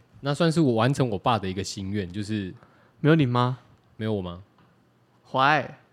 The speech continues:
Speaker 1: 就我记得我
Speaker 2: 做礼拜。
Speaker 1: 我不确定欸，反正他那时候也有事就对了。
Speaker 2: 他那时候信主了吗？
Speaker 1: 信了。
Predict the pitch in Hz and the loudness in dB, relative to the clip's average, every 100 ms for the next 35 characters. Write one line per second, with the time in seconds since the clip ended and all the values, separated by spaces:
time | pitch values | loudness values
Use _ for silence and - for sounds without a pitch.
0 | _ - 151 143 131 123 117 107 92 101 | _ -8 -2 0 2 2 0 -2 -6 -8
1 | 110 - 185 123 101 95 - _ _ _ | -10 -8 -4 -2 -2 -6 -16 _ _ _
2 | - 151 123 - 127 127 _ _ _ _ | -4 0 0 -2 -4 -6 _ _ _ _
3 | _ _ - - 101 107 113 143 135 107 | _ _ -20 -18 -12 -6 0 2 2 0
4 | 92 90 117 143 165 156 131 104 87 - | -2 -2 0 4 2 4 2 2 -2 -8
5 | 95 90 90 73 107 151 165 143 135 - | -8 -8 -8 -10 -6 0 2 2 2 0
6 | 143 120 - - - - 151 _ _ _ | -2 -2 -8 -12 -12 -14 -14 _ _ _
7 | - 139 101 | -8 -6 -6